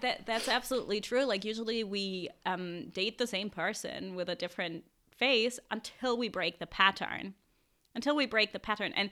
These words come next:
and this is how you also know the person doesn't really matter. It's not really about the person, which is why it's entirely possible to manifest a specific person with a different story. Like, people show up as the version you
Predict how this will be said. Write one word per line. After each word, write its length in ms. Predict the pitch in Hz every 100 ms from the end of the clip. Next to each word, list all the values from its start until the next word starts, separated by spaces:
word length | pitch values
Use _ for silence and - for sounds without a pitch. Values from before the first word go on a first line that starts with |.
| - -
and 140 | 208 220
this 120 | 262
is 120 | 320
how 80 | 262
you 140 | 240
also 220 | - 208 214
know 140 | 208
the 80 | 196
person 400 | - 180 196 247
doesn't 180 | 262 254
really 200 | 254 233
matter. 320 | 185 196 269
It's 160 | 247
not 140 | 220 -
really 180 | 220 208
about 260 | 180 170
the 60 | 185
person, 600 | - - 175 240 254 311 - - - -
which 160 | 208 208
is 120 | 196
why 400 | 190 202 190 185 - _ _ _ _
it's 180 | - 196
entirely 400 | 214 - 240 220
possible 720 | 202 - 208 220 - - 127 185
to 120 | 196
manifest 520 | 185 180 185 170 -
a 40 | -
specific 560 | - 170 - - 196 -
person 640 | 190 190 - - 185 196 _ _
with 160 | 190 175
a 40 |
different 360 | 160 170 165 -
story. 640 | - 214 220 175 104 214 - _ _ 190
Like, 240 | - -
people 500 | - 240 254 190 175
show 240 | - 196
up 160 | 180 165
as 160 | 170 -
the 120 | 185
version 500 | 175 175 185 175 170
you 360 | 170 165 165